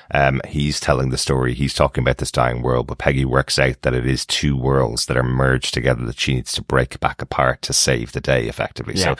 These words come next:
Speaker 1: massively <laughs> intelligent and massively capable. Uh, good old, uh, Captain Carter here.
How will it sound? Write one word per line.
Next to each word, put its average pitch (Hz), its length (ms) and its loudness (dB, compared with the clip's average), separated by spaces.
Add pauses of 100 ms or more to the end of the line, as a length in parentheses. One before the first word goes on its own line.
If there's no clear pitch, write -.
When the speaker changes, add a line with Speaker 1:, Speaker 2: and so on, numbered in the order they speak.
(360)
Speaker 1:
massively 80 540 2
<laughs> 95 60 4
intelligent 82 580 0 (340)
and 76 300 2
massively 69 520 2
capable. 62 540 -4 (240)
Uh, 62 180 0 (100)
good 62 120 -2
old, 62 280 -2
uh, 64 240 -2
Captain 65 320 -8
Carter 69 340 -2
here. 64 180 -2